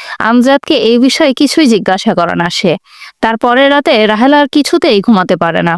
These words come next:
তার বিশ্বাস তার মেজ ভাই যতদিন শহরে আছে প্রতি রাতেই বোধ হয় তার স্বামী মেজ ভাবির ঘরে গেছে। তার বিশ্বাসকে সত্যি প্রমাণিত করতেই যেন ধীরে ধীরে আমজাদ রাহেলার পাশ থেকে গড়িয়ে মেঝেতে নামলো। এরপরে পা টিপে টিপে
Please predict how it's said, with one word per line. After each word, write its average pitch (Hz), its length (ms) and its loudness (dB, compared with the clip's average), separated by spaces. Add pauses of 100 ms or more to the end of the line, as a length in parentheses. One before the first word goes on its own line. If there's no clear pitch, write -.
(400)
তার 277 160 0
বিশ্বাস 262 520 0
তার 240 160 2
মেজ 233 240 0
ভাই 262 260 2
যতদিন 262 440 0
শহরে 302 340 0
আছে 311 320 0
প্রতি 302 320 -2
রাতেই 302 260 0
বোধ 277 240 2
হয় 233 180 2
তার 220 160 0
স্বামী 240 380 0 (380)
মেজ 233 240 2
ভাবির 254 380 2
ঘরে 202 280 2
গেছে। 165 340 0 (480)
তার 240 140 0
বিশ্বাসকে 262 500 0
সত্যি 294 320 -2
প্রমাণিত 320 420 0
করতেই 294 460 0
যেন 226 160 2 (100)
ধীরে 214 220 2
ধীরে 269 240 2 (100)
আমজাদ 226 480 0 (340)
রাহেলার 233 380 2
পাশ 240 280 -4
থেকে 302 280 0 (420)
গড়িয়ে 254 440 2
মেঝেতে 196 420 0
নামলো। 170 380 0 (320)
এরপরে 277 320 0
পা 269 240 -2
টিপে 311 260 0
টিপে 269 240 0